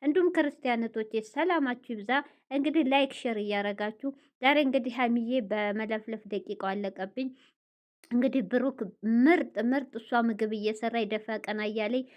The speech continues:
እሱ ደግሞ ሰክሮ ሴት ይዞላት መጥቶ ነበር። እንግዲህ ሴቱ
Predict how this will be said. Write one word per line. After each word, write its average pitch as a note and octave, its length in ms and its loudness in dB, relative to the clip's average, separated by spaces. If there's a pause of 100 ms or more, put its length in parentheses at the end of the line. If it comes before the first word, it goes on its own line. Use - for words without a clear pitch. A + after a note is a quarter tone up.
(160)
እሱ E4 200 2 (120)
ደግሞ B3+ 240 2 (100)
ሰክሮ A#3 360 -4 (120)
ሴት B3+ 400 -2
ይዞላት G#3 600 -6
መጥቶ G3+ 360 -6
ነበር። G3+ 380 -4 (400)
እንግዲህ A3+ 500 -2
ሴቱ A3 340 -2